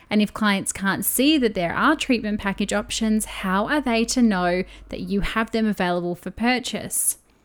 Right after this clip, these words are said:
Now, don't say to me, "Tamara, they're on the computer. My therapist should be talking about them with their clients." Yes, they absolutely should. You are right, but do they?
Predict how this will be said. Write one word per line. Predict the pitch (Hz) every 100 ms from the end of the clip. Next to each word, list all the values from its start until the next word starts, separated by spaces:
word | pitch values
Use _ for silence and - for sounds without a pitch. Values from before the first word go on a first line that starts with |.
| _ - _ -
Now, | - 175
don't | 165 165 247
say | - 262 269
to | 269
me, | 262 214 214
"Tamara, | 214 - 185 180 185
they're | 185 -
on | 165
the | 196
computer. | - 269 262 220 214 202 220
My | 170 170
therapist | - 180 202 262 -
should | 262
be | 254
talking | 262 220 196 226
about | 208 208 196 -
them | 202 196
with | 240
their | 277 294
clients." | - 214 214 214 214 214 - - - _ _
Yes, | - 170 165 - - - -
they | 180 165 -
absolutely | 185 - - 175 170 - 165
should. | - 180 160
You | 175 202 202
are | 208 214 190
right, | 220 226 - -
but | 220 220 208 -
do | 247 285
they? | 311 269 170 - 190